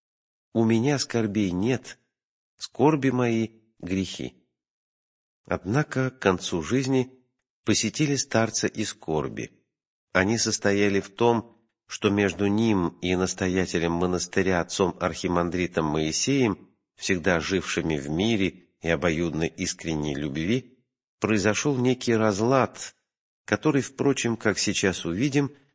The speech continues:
происходил не от сердечной нерасположенности друг к другу, а от различных взглядов на дела.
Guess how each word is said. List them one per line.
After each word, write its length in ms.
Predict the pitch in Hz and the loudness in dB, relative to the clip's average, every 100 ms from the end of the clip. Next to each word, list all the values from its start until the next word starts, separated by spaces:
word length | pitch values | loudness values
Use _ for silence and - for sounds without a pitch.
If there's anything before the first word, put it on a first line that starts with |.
| _ | _
происходил 720 | 117 113 - 107 98 123 123 107 | 0 2 2 0 2 2 2 2
не 180 | 110 | 2
от 100 | 113 | 2
сердечной 720 | - 120 104 101 117 - 104 95 | 2 0 -2 0 0 0 0 2
нерасположенности 1120 | 98 95 90 - 95 98 92 85 85 - 82 | 2 2 -2 0 2 4 0 0 -2 -2 -8
друг 360 | 65 80 76 | -4 -4 -4
к 20 | 82 | 0
другу, 520 | 131 156 147 143 - _ _ _ _ | 0 2 0 -4 -10 _ _ _ _
а 160 | - 98 | -2 -2
от 140 | 98 | 0
различных 640 | 101 95 104 151 - 143 117 | 0 0 0 -2 -2 -2 -2
взглядов 640 | 95 85 101 120 110 113 | -4 -2 0 0 0 -2
на 100 | 104 | -2
дела. 440 | 95 92 80 65 | -2 0 -2 -4